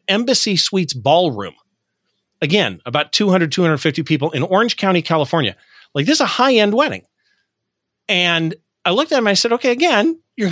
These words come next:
<laughs> you, people, many, many people, different ages, might wanna go." <laughs> Nope. So during the wedding, I'm playing Zeppelin, Rolling Stones,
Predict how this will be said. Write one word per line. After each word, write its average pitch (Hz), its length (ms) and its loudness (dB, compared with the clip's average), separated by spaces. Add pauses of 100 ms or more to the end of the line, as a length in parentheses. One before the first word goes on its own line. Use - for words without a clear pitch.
(120)
<laughs> - 140 -18
you, 170 240 -6 (760)
people, 190 560 -2 (600)
many, 156 380 2
many 185 260 4
people, 202 440 -4
different - 420 -6
ages, 262 640 -6 (220)
might 262 360 -8
wanna 262 380 0
go." 247 200 2 (180)
<laughs> - 160 -20
Nope. 175 500 0 (460)
So 175 580 2 (140)
during 135 320 0
the 196 80 4
wedding, 226 400 -2 (520)
I'm 170 360 0
playing 240 560 -2 (2000)
Zeppelin, 107 560 -4 (760)
Rolling 147 400 0
Stones, 98 840 -4